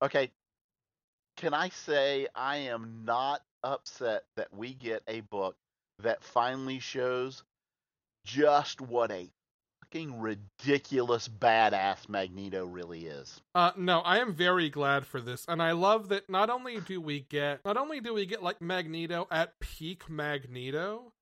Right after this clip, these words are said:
Speaker 1: Yeah.
Speaker 2: but it's such a, like, classic, this is Magneto doing what he has always done. We're just on the same side right now.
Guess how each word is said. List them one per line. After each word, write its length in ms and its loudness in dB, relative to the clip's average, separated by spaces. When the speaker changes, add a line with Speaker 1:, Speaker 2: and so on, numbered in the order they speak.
Speaker 1:
Yeah. 280 2
Speaker 2:
but 320 4
it's 260 2
such 380 -4
a, 140 2
like, 260 2
classic, 920 0
this 280 2
is 180 -6
Magneto 560 0
doing 500 -4
what 280 2
he 220 -2
has 540 0
always 680 2
done. 640 0
We're 200 -2
just 360 0
on 240 2
the 100 0
same 420 -8
side 680 2
right 280 -14
now. 220 -18